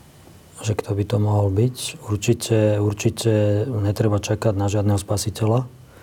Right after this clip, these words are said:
Určite netreba čakať na niekoho, kto prinesie jednoduché riešenia, rýchle riešenia, lebo také neexistujú. A my musíme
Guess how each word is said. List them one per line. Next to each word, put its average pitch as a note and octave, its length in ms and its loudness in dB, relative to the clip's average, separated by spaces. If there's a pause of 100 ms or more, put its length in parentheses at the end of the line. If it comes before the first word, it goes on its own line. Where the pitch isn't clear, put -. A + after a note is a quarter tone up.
(680)
Určite A2 400 0
netreba G2+ 560 0
čakať G#2+ 320 -4
na G2+ 160 2
niekoho, G#2 480 2
kto G2+ 360 0
prinesie G#2 480 0
jednoduché G2 640 0 (800)
riešenia, G#2+ 600 2
rýchle G2+ 280 0
riešenia, G#2 440 2
lebo G#2 120 2
také G#2+ 240 -2
neexistujú. G#2 680 0 (1400)
A G2 280 0
my G#2 240 0
musíme G#2 800 0